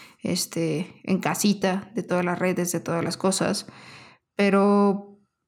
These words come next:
pues, creo que lo más importante dentro de todo esto es el aprender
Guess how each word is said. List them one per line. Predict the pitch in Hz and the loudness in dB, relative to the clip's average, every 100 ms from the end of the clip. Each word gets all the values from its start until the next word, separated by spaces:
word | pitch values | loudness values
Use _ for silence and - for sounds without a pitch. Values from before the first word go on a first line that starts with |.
| _ _ - | _ _ 0
pues, | 196 202 - - _ _ _ _ _ _ _ _ _ _ | 0 0 -4 -8 _ _ _ _ _ _ _ _ _ _
creo | 226 226 | -2 2
que | 254 | 4
lo | 226 | 4
más | 190 208 226 202 | 4 4 4 0
importante | 196 - - 208 220 202 | 0 -2 0 0 2 2
dentro | 202 202 | 2 0
de | - | 0
todo | 202 202 202 | 2 4 4
esto | 220 185 | 2 0
es | 180 - - - _ _ _ _ _ _ _ _ _ _ _ _ _ | 0 -2 -8 -16 _ _ _ _ _ _ _ _ _ _ _ _ _
el | 196 190 | 0 2
aprender | 190 185 190 202 214 208 - | 2 2 2 2 2 -2 -10